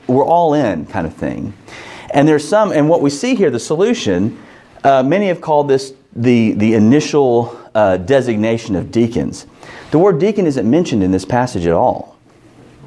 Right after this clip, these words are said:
And in fact, the qualifications that we see of these men later are fleshed out by Paul, and they fit the qualifications of an elder, <coughs> not just a deacon.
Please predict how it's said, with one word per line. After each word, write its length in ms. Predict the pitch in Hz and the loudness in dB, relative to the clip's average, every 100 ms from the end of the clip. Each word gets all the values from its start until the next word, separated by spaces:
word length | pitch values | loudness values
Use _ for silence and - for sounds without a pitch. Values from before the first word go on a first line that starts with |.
| - - - - - - | -20 -20 -20 -20 -12 0
And 100 | 135 | 2
in 60 | |
fact, 180 | 156 185 | 2 0
the 60 | 143 | -2
qualifications 760 | - 165 143 131 - 202 190 | -2 0 0 -4 -4 -2 -2
that 100 | 143 | -2
we 80 | 101 | -2
see 260 | 101 156 139 | -2 0 2
of 80 | 104 | 2
these 180 | 87 | 2
men 580 | 101 196 214 78 71 - - - - | 2 4 2 0 -4 -8 -18 -20 -4
later 280 | 101 156 180 | 2 2 2
are 40 | |
fleshed 340 | 117 123 113 117 | 0 -2 -2 0
out 140 | 95 | 0
by 140 | 92 90 | 0 -2
Paul, 520 | - 208 113 101 - - _ - | 0 2 2 0 -6 -20 _ -2
and 140 | 131 | 2
they 100 | 131 | 2
fit 240 | 131 196 | 2 -2
the 60 | 151 | -2
qualifications 800 | 147 147 135 135 170 160 151 131 | -2 0 0 -2 -4 -2 -2 -2
of 200 | 120 120 | 0 0
an 140 | 113 123 | 0 0
elder, 540 | 156 220 156 - - - - | 2 0 -2 -6 -8 -10 -2
<coughs> 1120 | - 208 214 208 - - 208 - 196 - - - - | 0 0 -2 -4 -4 -2 -2 -2 -4 -4 -10 -16 -2
not 440 | 117 147 160 - _ - | 2 2 0 -4 _ -20
just 320 | 117 151 131 127 | -4 -2 -2 -4
a 40 | |
deacon. 500 | 127 208 196 - | -4 -4 -4 -8